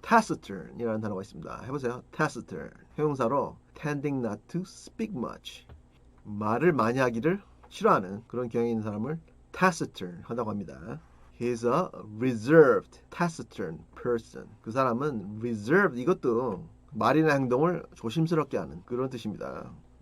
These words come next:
그리고 taciturn, 뭐 신중하고 말이 적은 사람이다. 그때 reserved 를 씁니다. 아시겠죠? 뭐라고? 신중한. 그 taciturn, 이거는 말이 적은. 그 다음에 diversified 해보세요. diversified. 이거는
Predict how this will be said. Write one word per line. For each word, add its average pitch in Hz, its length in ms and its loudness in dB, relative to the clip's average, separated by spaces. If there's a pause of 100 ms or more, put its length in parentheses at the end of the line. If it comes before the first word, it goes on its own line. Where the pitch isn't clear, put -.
(180)
그리고 131 500 -6 (160)
taciturn, 131 720 -6
뭐 98 100 -6
신중하고 147 800 2 (160)
말이 107 320 -2
적은 110 380 -2
사람이다. 135 720 -4
그때 - 380 -2 (220)
reserved 110 720 2 (140)
를 113 100 -16
씁니다. 110 380 -4
아시겠죠? - 520 -12 (100)
뭐라고? 110 360 -4
신중한. 135 440 -4
그 107 220 -10
taciturn, 139 640 -6
이거는 117 380 -4
말이 107 400 -6 (160)
적은. 92 360 -8
그 117 60 -12
다음에 123 580 -2 (240)
diversified 131 960 8
해보세요. 113 380 -4 (160)
diversified. 113 880 0 (340)
이거는 156 640 2